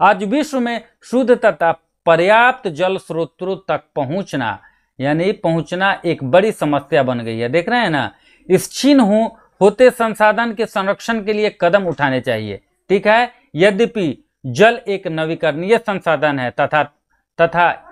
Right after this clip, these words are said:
तथापि इसका अति उपयोग और प्रदूषण इसे उपयोग के लिए अनुपयुक्त बना देता है। देखिए, ये क्या है, नवीकरणीय है, फिर से बन जाएगा, बहुत कम समय लगता है,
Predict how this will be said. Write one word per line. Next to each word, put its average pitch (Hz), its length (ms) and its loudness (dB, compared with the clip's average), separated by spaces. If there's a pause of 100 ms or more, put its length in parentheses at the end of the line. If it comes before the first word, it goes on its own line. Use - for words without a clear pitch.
(880)
तथापि 196 440 0
इसका 214 360 -2
अति 269 600 -2
उपयोग 196 600 2
और 165 220 2
प्रदूषण 180 560 -2 (120)
इसे 151 480 -6 (100)
उपयोग 156 640 -4
के 143 100 -4
लिए 135 240 -4
अनुपयुक्त 131 640 -8
बना 113 240 -4
देता 101 280 -8
है। 95 80 -10 (260)
देखिए, 170 300 4
ये 202 80 6
क्या 240 200 2
है, 220 160 0
नवीकरणीय 214 600 -4
है, 151 220 -4 (300)
फिर 233 120 4
से 254 160 4
बन 240 200 4
जाएगा, 139 480 2 (340)
बहुत 190 280 2
कम 254 160 0
समय 226 280 2
लगता 170 320 2
है, 214 340 0